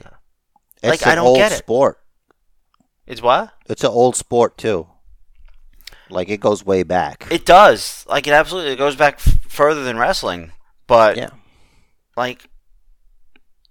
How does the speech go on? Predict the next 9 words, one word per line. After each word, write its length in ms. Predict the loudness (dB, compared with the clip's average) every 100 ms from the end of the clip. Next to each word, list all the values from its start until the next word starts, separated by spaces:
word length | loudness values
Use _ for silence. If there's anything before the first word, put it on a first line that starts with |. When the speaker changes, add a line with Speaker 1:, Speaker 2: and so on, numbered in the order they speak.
| _ _ _ _ -14
Speaker 2:
without 640 | -8 -4 0 -2 -4 -14 _ _ _ _ _ _ _ _ _
having, 400 | -2 0 0 -2
like, 260 | -4 -4 -10
when 160 | -14 -12
you 80 | -8
have 260 | -4 -2 0
that 160 | -2
many, 340 | -2 -8 -8 -8
it, 160 | -8